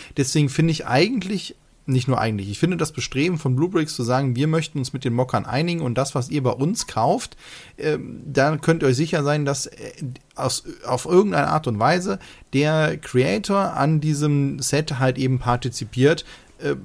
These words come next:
finde ich sehr, sehr lobenswert und auch sehr wichtig. So, ob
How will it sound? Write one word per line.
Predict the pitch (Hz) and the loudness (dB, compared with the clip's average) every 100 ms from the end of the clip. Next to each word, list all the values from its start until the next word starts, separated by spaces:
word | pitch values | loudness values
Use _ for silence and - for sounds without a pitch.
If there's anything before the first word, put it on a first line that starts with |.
| - - 139 | -16 -14 0
finde | 156 151 | 4 4
ich | 127 | 6
sehr, | 139 | 6
sehr | 131 135 | 8 6
lobenswert | 135 165 143 170 202 - 165 165 | 4 4 6 6 2 2 2 2
und | 156 143 | 0 2
auch | 135 | 2
sehr | 113 135 | 4 4
wichtig. | 117 - - - - - - - - - | 2 -4 -10 -14 -16 -20 -20 -20 -20 -2
So, | 120 - - - - | -2 -2 -12 -18 -6
ob | - 160 | 0 0